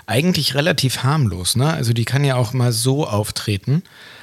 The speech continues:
und halt für eine Mangelernährung auch sprechen und so. Ähm, und das ist jetzt nicht so spektakulär wie diese, weiß ich nicht, dass du halt so Einblutung an der Haut siehst oder dass du n-, eine Blutung im oberen,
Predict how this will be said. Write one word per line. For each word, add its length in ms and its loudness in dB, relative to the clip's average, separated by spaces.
und 220 0
halt 180 2
für 80 0
eine 100 4
Mangelernährung 760 2
auch 160 -2
sprechen 440 0
und 180 0
so. 260 0
Ähm, 760 0
und 180 2
das 160 0
ist 120 0
jetzt 260 -2
nicht 260 2
so 540 2
spektakulär 1000 0
wie 200 2
diese, 580 0
weiß 200 -6
ich 60 -4
nicht, 280 -6
dass 120 0
du 120 2
halt 160 0
so 80 0
Einblutung 640 0
an 100 0
der 140 2
Haut 240 0
siehst 400 0
oder 380 -4
dass 360 -2
du 320 0
n-, 460 -2
eine 220 0
Blutung 680 2
im 360 0
oberen, 760 2